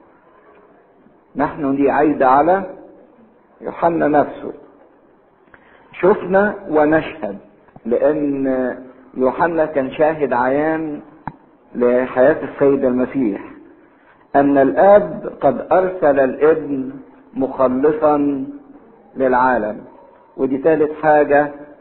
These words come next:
أن يسوع مخلص العالم. بس خدوا بالكم أن معنى الخلاص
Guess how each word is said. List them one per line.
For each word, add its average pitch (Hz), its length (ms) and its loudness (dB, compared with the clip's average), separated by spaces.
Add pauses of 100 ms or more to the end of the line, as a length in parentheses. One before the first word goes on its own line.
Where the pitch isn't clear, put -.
(180)
أن 135 180 0
يسوع 156 760 2 (220)
مخلص 143 720 0 (540)
العالم. 123 600 2 (1400)
بس - 120 -20
خدوا 196 240 2
بالكم 233 340 2
أن 165 280 0
معنى 226 340 2
الخلاص 160 580 2